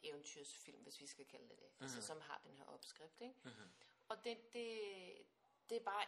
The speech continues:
Speaker 1: en stor faldgruppe, synes jeg, hvis, hvis ikke man forsøger at prøve nogle nye ting. Hvis ikke man introducerer den grå side,
Speaker 2: Ja.
Speaker 1: og, og åbner op for, at, at der kan godt eksistere godt og ondt, men der må også gerne være nogen, der forsøger at søge den ene eller den anden vej,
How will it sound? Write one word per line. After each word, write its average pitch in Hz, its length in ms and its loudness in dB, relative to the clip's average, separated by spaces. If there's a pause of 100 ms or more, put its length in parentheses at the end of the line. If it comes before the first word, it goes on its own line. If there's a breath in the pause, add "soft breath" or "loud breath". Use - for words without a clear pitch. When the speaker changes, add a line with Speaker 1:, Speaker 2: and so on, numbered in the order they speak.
Speaker 1:
en 226 220 4
stor 254 460 4
faldgruppe, 277 520 2
synes 240 220 -2
jeg, 233 80 4
hvis, 220 420 -2
hvis 214 260 -2
ikke 175 220 -6
man 185 180 -4
forsøger - 520 -4 (280)
at 202 120 4
prøve 165 220 -2
nogle 165 160 -2
nye 156 120 -6
ting. - 180 -6
Hvis 247 140 -2
ikke 359 140 0
man 349 80 0
introducerer 277 600 0
den 175 140 -4
grå 214 340 0
side, 214 500 -2 (240 loud breath)
Speaker 2:
Ja. - 200 2
Speaker 1:
og, 180 260 6
og 175 220 4
åbner 185 260 4
op 208 260 6
for, 196 400 4
at, 170 320 0
at 170 140 2
der 180 80 8
kan 180 140 -4
godt 220 200 8
eksistere 233 520 2
godt 190 160 6
og 202 120 2
ondt, 220 180 2
men 196 180 -2
der 175 80 6
må 160 180 4
også 233 160 4
gerne 226 180 2
være 208 100 -2
nogen, 208 220 -4
der 208 60 -2
forsøger 196 600 0
at 170 260 2 (200 loud breath)
søge 226 440 2
den 220 180 2
ene 190 140 0
eller 190 160 -2
den 180 80 -4
anden 185 180 2
vej, 175 220 6